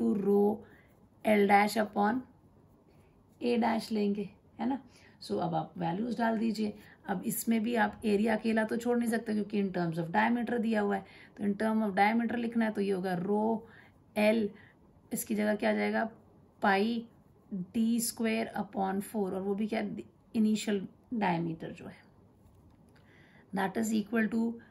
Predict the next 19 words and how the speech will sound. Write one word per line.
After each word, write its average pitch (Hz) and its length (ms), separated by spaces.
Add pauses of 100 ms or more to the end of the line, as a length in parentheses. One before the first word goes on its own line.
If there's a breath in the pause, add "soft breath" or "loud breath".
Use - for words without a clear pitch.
(300 loud breath)
इसको 220 240
अगर 208 160
हम 208 120
लिखना 208 300
चाहें 208 200
तो 214 80
कैसे 214 220
लिखेंगे? 214 360
फ़ोर 220 880
एल 208 500 (500 loud breath)
D 208 180 (220)
initial 220 720 (1700)
upon 202 520 (4000)
पाई, 196 360 (260)
देखो - 240
बेटा - 260 (100)
यहाँ 202 380
नहीं - 180
था, 214 180